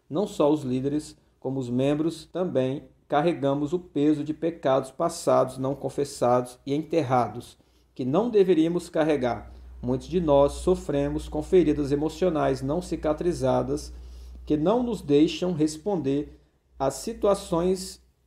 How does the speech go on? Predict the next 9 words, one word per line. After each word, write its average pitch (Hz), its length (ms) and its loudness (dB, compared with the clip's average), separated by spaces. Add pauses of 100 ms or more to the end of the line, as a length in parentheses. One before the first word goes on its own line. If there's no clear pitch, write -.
(120)
da 139 160 -2
maneira 151 380 0
que 165 140 -4
o - 20 0
Espírito 190 400 -6
Santo 151 340 -2
gostaria 143 560 0
que 139 140 -6
respondêssemos. 131 1000 -4